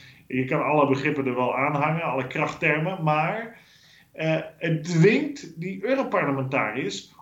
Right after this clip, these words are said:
om ook eens in een ander land te kijken, om even de neus buiten de deur te steken. Want als je dat niet doet, en dat zei Macron letterlijk, dan, eh, gaan ze allemaal lekker klitten bij elkaar in Brussel. En dat moet je voorkomen. En, eh, dat vind ik een heel goede,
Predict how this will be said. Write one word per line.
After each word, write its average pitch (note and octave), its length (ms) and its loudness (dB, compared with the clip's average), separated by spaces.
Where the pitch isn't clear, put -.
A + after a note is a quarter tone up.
om G#3 200 0
ook G#3+ 220 2
eens - 260 -2
in F#3 160 -2
een E3+ 140 -6
ander G#3+ 260 2
land D3 320 4
te G3+ 100 -8
kijken, G#3 460 -6
om C#3+ 160 -8
even B2 220 -2
de A#2+ 180 -6
neus D#3+ 280 4
buiten E3+ 340 0
de F3+ 100 -8
deur G3+ 220 0
te G#3 80 -8
steken. F#3+ 360 -4
Want D#3+ 120 -6
als C#3 140 -2
je D3 60 0
dat C3+ 160 4
niet G3 280 4
doet, A#3+ 380 2
en D3 140 -2
dat F3+ 200 2
zei G3+ 220 0
Macron F#3+ 340 -2
letterlijk, F3+ 500 -2
dan, F3 320 0
eh, C#3+ 180 -8
gaan G3 220 -2
ze E3 80 -2
allemaal F#3 380 0
lekker G3+ 300 0
klitten G#3 400 0
bij D#3 100 2
elkaar C#3 480 0
in C3 100 -8
Brussel. F3 580 -4
En D3+ 100 -6
dat F#3+ 180 -2
moet G3+ 160 -8
je F3 80 -4
voorkomen. F#3+ 640 0
En, D3+ 360 -2
eh, C3+ 420 2
dat E3+ 160 -2
vind G3 180 0
ik F3+ 60 0
een D#3 60 2
heel A3 180 4
goede, G#3 300 0